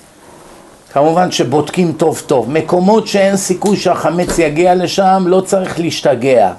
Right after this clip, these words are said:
יש לך איזה מזנון ענק, ש-, ארבע מטר,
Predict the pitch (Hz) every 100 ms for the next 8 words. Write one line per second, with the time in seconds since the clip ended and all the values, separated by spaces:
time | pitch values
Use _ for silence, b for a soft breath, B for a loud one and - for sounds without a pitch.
0 | - - 143 - 160 127 139 139 110 156
1 | 151 131 139 147 135 - - 127 139 131
2 | 131 135 131 156 165 165